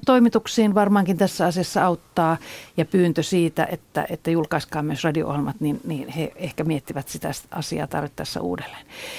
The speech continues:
Ihan varma, ymmärrän erittäin hyvin tuon närkästyksen siitä, että jos netistä puhutaan ja itsellä ei sitä nettiyhteyttä ole,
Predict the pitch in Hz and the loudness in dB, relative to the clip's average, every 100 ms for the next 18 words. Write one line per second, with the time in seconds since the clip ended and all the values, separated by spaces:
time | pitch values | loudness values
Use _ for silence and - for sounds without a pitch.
0 | - - - _ _ _ - 277 294 247 | -14 -16 -18 _ _ _ 2 6 8 8
1 | 214 208 185 185 190 247 240 214 214 233 | 8 6 6 2 6 8 8 6 6 4
2 | 233 196 - 170 160 175 165 151 143 160 | 4 2 2 2 4 2 2 2 2 2
3 | 165 165 156 151 - - - 156 175 156 | 4 4 2 -2 -6 -8 -4 -2 0 -2
4 | - 147 147 151 - _ 151 147 170 160 | 0 -4 -4 -6 -8 _ -4 -2 -2 0
5 | 180 175 160 - 147 165 156 156 143 143 | 0 2 0 -2 -2 0 0 0 2 2
6 | 156 - 156 127 143 151 156 156 - 127 | -2 -2 -2 -2 -4 -2 0 0 -2 -4
7 | 147 - 147 160 - 185 160 | -4 -4 0 0 2 4 2